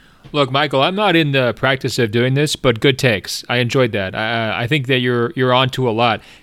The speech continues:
To me, there are a lot of great basketball rivalries right now. If it's Curry versus LeBron, you know, during those finals, or the War-, you know, Kevin Durant versus LeBron,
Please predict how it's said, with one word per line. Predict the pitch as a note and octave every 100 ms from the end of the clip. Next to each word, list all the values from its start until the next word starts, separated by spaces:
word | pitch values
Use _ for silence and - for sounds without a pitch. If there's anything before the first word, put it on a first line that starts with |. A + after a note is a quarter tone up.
| -
To | D#3
me, | C#3 F#3+ G#3 E3+ E3 G3+ _ _ _ -
there | D3+
are | D3+ C#3+
a |
lot | B2 F3
of | B2+
great | C3+ D#3+
basketball | B2+ C3+ D3 - C3
rivalries | B2 D3 B2+ A2+
right | A2 G#2+
now. | G#2+ G2+ F#2
If | - B2+
it's | A#2+
Curry | - C#3+ D3 C#3+
versus | B2+ C3 B2+
LeBron, | A#2 A2+ B2 B2+ C3+ D3+
you | D3+
know, | C3
during | C3 C3
those | B2+ A#2
finals, | C3 B2+ C3+ B2+
or |
the | A#2
War-, | G#2+ A#2 D3+
you |
know, | A#2+
Kevin | A2+ B2+ B2
Durant | A#2 B2+ A#2+
versus | B2+ C3
LeBron, | B2+ B2 C3 C#3+